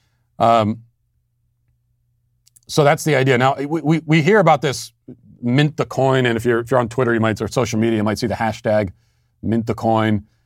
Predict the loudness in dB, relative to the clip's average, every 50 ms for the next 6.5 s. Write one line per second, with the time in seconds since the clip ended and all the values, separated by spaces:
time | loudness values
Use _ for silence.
0 | _ _ _ _ _ -2 2 2 2 2 2 2 2 0 0 0 0 0 -2 0
1 | 0 -2 -2 -2 -2 0 0 0 0 -2 -4 -8 -10 -12 -14 -16 _ _ _ _
2 | _ _ _ _ _ _ _ _ _ _ _ _ _ _ _ _ _ _ _ _
3 | _ _ -4 -4 -2 0 2 4 4 6 4 4 2 0 -2 -6 -10 -6 -4 -2
4 | 0 2 2 2 2 2 0 -2 -6 -6 -10 -12 -8 -4 -2 -2 -2 -2 -4 -8
5 | _ _ _ _ _ _ -8 -4 -2 -2 -2 0 2 2 2 2 2 2 2 2
6 | 0 -2 0 0 0 0 -2 -4 -10 -14